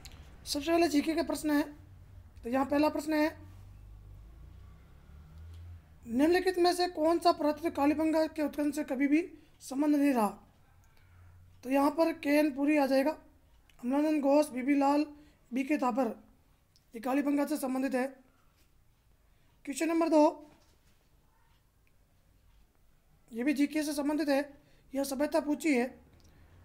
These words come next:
तो देखिए कौन सी सभ्यता कहाँ से संबंधित है। सोनारी सभ्यता झुंझुनू से है, बागौर उदयपुर है, गिलुंड राजसमंद है, सॉरी बालाथर उदयपुर है, और ये बागौर है, ये भीलवाड़ा हो जाएगी।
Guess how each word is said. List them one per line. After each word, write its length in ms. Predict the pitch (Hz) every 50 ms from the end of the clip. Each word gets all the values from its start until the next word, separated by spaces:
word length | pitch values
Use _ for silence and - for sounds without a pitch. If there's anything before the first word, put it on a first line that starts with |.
| - - - - - - -
तो 60 | - 226
देखिए 400 | 277 302 311 330 339 339 339 339 - - - - _ -
कौन 220 | 285 285 302 320
सी 80 | 311 302
सभ्यता 340 | - 311 254 302 302 320 311
कहाँ 220 | 302 294 277 294 294
से 120 | 320 302
संबंधित 300 | 285 277 277 285 262 294
है। 60 | 302 294
सोनारी 340 | 294 277 262 269 277 311 294
सभ्यता 300 | 311 254 294 - 311 302
झुंझुनू 360 | 240 254 269 262 285 285 294
से 140 | 277 294 269
है, 200 | 262 277 277 - - - - - - - - - - - - - - - - - - - - - - - 226
बागौर 320 | 226 254 285 294 320 330
उदयपुर 440 | 330 330 - 214 277 269 247 311 294
है, 140 | 294 285 294 294 - - - - - _ - - - - _ - - - - _ - - - _ - - - - - - - - -
गिलुंड 320 | 240 233 262 294 302 294 277
राजसमंद 480 | 269 277 277 277 285 285 294 294 277
है, 180 | 277 262 262 269 269 - - - - _ _ _ - _ _ _ _ _ _ _ _ _ _ _ _ - _ _ - - _ - -
सॉरी 200 | - 269 294 311 262
बालाथर 400 | 247 262 285 302 302 302 330 302
उदयपुर 340 | 254 220 285 269 277 302 277
है, 160 | 262 277 - - - _ _ _ _ _ _ _ _ _ _ - _ _ _ _ -
और 220 | - 262 262 254 262
ये 220 | 269 294 294 294 - - - - _ _ _ _ _ _ -
बागौर 420 | 233 233 247 277 254 311 320 320
है, 100 | 311 311
ये 80 | 320 311
भीलवाड़ा 380 | 233 247 247 247 247 262 269 277
हो 120 | 262 240
जाएगी। 260 | 214 233 247 226 302